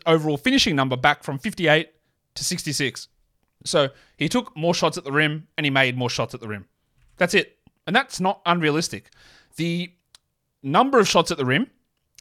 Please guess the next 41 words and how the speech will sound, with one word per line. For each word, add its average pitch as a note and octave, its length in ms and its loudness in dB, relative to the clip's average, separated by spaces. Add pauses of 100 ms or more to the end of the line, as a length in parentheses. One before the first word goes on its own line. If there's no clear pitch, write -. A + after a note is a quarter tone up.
(120)
in F#3 100 2
he-, F3+ 120 0
all G3+ 180 6
of G3+ 60 2
his G3 120 -2
seasons, F#3+ 300 0
he E3 60 -2
was C3+ 100 -2
at C3+ 100 -6
sixty-nine G#3 480 -2
percent, D#3 340 -2
sixty-seven C#3+ 500 -4
percent, C#3 320 -4
seventy-one C3+ 480 -2
percent, - 380 -2 (520)
dropped F3+ 240 2
to D#3+ 80 0
fifty-eight F#3 640 0
percent D#3+ 340 -2 (640)
the C3+ 100 -4
year C3+ 100 2
prior, C3+ 380 2 (420)
and D3+ 100 0
then D#3 100 0
sixty-six F3+ 500 -2
percent D3 260 -2
this C#3+ 120 -2
season. A#2 240 -2
So C#3 140 0
fair A#3+ 200 4
to A#3 60 4
say G3+ 180 2
he F3+ 140 0
is D3 100 2
a B2+ 80 4
high D#3+ 320 4
sixties C#3 580 -4 (460)
finisher E3 400 0
at C#3 80 -4
the B2+ 80 -6
rim. C3 220 -2